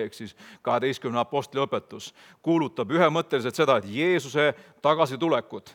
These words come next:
ja sellele eelnevaid sündmusi alles oodati. Mitte ei usutud, et need on juba sündinud ja meid need ei puuduta. Nii et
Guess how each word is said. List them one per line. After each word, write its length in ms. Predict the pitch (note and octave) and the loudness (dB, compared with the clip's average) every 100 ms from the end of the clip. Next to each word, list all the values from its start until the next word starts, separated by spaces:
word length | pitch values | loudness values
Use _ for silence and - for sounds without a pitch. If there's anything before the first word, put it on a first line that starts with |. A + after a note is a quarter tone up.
| - | -10
ja 60 | A2+ | -2
sellele 380 | D3+ D#3 C#3 D#3+ | 2 2 4 2
eelnevaid 340 | D3+ C#3 C3 | 2 -2 -4
sündmusi 400 | - E3 C3+ A2+ | -2 -4 -4 0
alles 300 | C3+ C#3+ B2+ - | 0 2 -2 0
oodati. 600 | F3 E3 A#2 - - F#2+ _ _ _ _ _ - | 0 2 0 -4 -18 -20 _ _ _ _ _ -6
Mitte 260 | C#3+ - | -4 2
ei 80 | C#3+ | 2
usutud, 380 | E3 C#3+ - A2+ | 2 -2 -8 -6
et 160 | G#2+ | -4
need 180 | C3 C#3+ | 0 0
on 120 | C3 C#3 | 0 0
juba 160 | C#3 | -2
sündinud 520 | B2 E3+ D#3 B2+ A#2+ A#2 | 0 -2 -2 -4 -4 -4
ja 60 | A#2+ | -2
meid 240 | C#3 A#2 | -4 -2
need 140 | A#2+ A#2+ | -4 -4
ei 80 | |
puuduta. 480 | B2 B2 G2+ - A2 - _ - - - | -4 -6 -8 -12 -20 -20 _ -20 -20 -8
Nii 120 | D3 | 0
et 220 | D#3 - | 0 -2